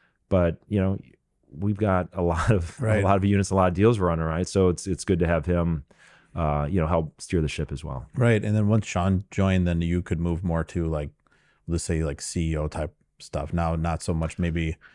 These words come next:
Speaker 1: Yeah. We don't really use C titles. I mean,
Speaker 2: Right.
Speaker 1: we're the three partners and we all, there's a lot of responsibilities and we kind of each take our, our responsibility. But,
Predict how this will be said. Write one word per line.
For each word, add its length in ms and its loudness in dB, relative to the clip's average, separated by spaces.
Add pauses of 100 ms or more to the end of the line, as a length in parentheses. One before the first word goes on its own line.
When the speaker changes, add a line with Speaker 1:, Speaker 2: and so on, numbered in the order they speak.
Speaker 1:
Yeah. 360 2
We 100 6
don't 120 6
really 180 8
use 340 4 (340)
C 220 2
titles. 480 2
I 60 2
mean, 120 4
Speaker 2:
Right. 200 4
Speaker 1:
we're 100 6
the 80 0
three 200 2
partners 520 2
and 180 2
we 100 4
all, 280 4
there's 400 -2
a 60 -4
lot 180 2
of 60 -2
responsibilities 760 0
and 80 -4
we 120 -2
kind 200 -2
of 160 -6
each 360 -6
take 240 -2
our, 460 -2
our 80 -4
responsibility. 720 -2
But, 260 0